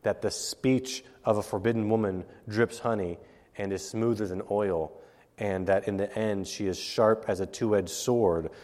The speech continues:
and that her feet go down, go down to death. That's Proverbs five, three to five. A wise man doesn't just know that.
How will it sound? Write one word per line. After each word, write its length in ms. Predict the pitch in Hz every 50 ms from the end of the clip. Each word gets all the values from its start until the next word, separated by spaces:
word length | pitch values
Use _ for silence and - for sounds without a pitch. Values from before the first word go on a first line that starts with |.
| - - -
and 100 | 98 95
that 60 | 92
her 100 | 101 95
feet 360 | - - - 127 120 113 -
go 120 | - 104 98
down, 240 | 95 104 101 101 - -
go 120 | - 113 107
down 180 | 110 110 107
to 100 | 95 - 90
death. 480 | 90 101 110 92 - - - - - - - _ _ _
That's 160 | - 90 -
Proverbs 420 | - - 101 92 95 92 82 - -
five, 500 | - - - 104 95 98 98 98 95 -
three 140 | - 104 95
to 60 | 92
five. 420 | - - 90 78 80 87 95 - - - - _ _ _ _ _ _ _ _ _ _ _ _ _ _ _ _ _ _ _ _ _
A 60 | -
wise 340 | 104 98 110 135 170 175 147
man 160 | 156 151 131
doesn't 240 | 120 131 131 120 113
just 140 | 104 95 -
know 200 | 110 113 127 135
that. 460 | 139 151 156 160 143 - - - -